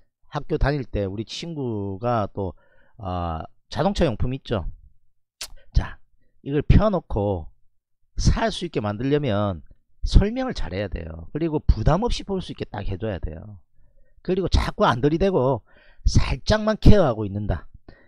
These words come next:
너무 또 가만 내비두면 사람이 또 그렇거든요. 살짝 지근거리에서 미소를 띄우면서 살짝 그냥 궁금해하거나 이리저리 만져보면 이제 딱 들이대야 되는 겁니다. 아,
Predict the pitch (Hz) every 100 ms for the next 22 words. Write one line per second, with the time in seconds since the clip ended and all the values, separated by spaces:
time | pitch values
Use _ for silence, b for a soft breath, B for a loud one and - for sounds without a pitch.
0 | B B 117 123 165 302 - - 143 170
1 | 202 214 185 127 - 127 160 - 110 -
2 | - 165 - 127 113 117 98 b b -
3 | - - - - 196 - - - 151 175
4 | 151 135 120 - 143 165 - _ - -
5 | _ _ - 113 110 135 127 - 127 101
6 | 90 95 - 104 - - 170 - 165 160
7 | 123 107 - 123 120 147 147 123 127 120
8 | 104 110 139 131 135 127 143 139 131 143
9 | 147 104 104 - - - - - 120 123
10 | 113 104 87 82 80 95 - - _ -
11 | 98 101